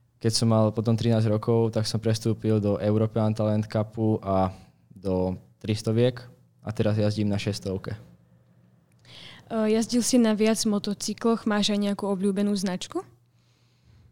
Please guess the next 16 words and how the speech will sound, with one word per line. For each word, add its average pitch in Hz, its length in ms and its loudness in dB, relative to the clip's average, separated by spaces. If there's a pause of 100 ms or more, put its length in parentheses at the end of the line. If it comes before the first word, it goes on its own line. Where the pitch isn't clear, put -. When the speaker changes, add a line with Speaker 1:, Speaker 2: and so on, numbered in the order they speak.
(100)
Speaker 1:
Mm, 104 400 -12
obľúbenú 131 400 2
značku 120 400 0
ani 110 160 4
nemám. 104 320 2
Väčšinou 107 720 0
jazdím 113 400 4
na 107 160 2
značke, 110 320 0
ktorá 107 320 0
sa 107 320 -2
jazdí 104 560 0
v 98 160 -14
tíme 107 380 2 (380)
alebo 95 720 -2
v - 60 -20